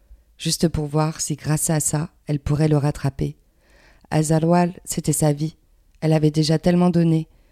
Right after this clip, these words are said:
C'était impossible qu'il lui échappe. Et puis je l'ai vue, elle, lui tendre ce bout de plastique en lui disant que maintenant il allait falloir s'occuper de l'avenir. J'ai vu John tomber, les jambes coupées. Il est parti. Il a décidé d'aller réfléchir ailleurs,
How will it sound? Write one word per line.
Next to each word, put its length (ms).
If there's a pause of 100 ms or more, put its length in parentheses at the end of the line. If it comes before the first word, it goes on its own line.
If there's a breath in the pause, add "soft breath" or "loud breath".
(100)
C'était 360
impossible 560
qu'il 220
lui 160
échappe. 400 (400)
Et 100
puis 240
je 120
l'ai 80
vue, 180
elle, 320 (180)
lui 180
tendre 300
ce 140
bout 140
de 80
plastique 500
en 60
lui 120
disant 280
que 120
maintenant 380
il 140
allait 160
falloir 340
s'occuper 420
de 80
l'avenir. 600 (520)
J'ai 180
vu 140
John 260
tomber, 460 (240)
les 140
jambes 280
coupées. 420 (480 soft breath)
Il 100
est 60
parti. 520 (460)
Il 140
a 80
décidé 400
d'aller 240
réfléchir 540
ailleurs, 520